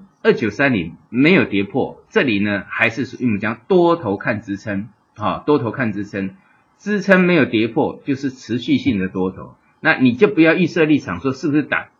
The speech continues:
涨到这里一根大量，两市的这个成交值达到了这个一万亿就结束了，不是这样的哈。我们在多头看支撑，就是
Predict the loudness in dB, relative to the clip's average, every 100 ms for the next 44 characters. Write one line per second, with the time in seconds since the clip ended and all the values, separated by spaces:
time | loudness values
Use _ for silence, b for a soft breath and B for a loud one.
0 | _ -4 0 0 0 -2 -4 -4 -4 0
1 | 0 0 2 2 2 -2 -6 -4 -4 -4
2 | -6 -4 -2 -4 -4 -4 -4 -4 -2 -2
3 | -4 -14 -16 b b 0 2 4 6 6
4 | 2 -2 -2 -2 -2 0 2 2 2 0
5 | -2 -4 -6 -4 -4 -6 -16 _ _ -10
6 | -8 -6 -2 -2 -4 -10 -14 -14 -12 -6
7 | -2 -2 0 -2 0 -4 -4 -4 -6 -6
8 | -6 -4 -6 -6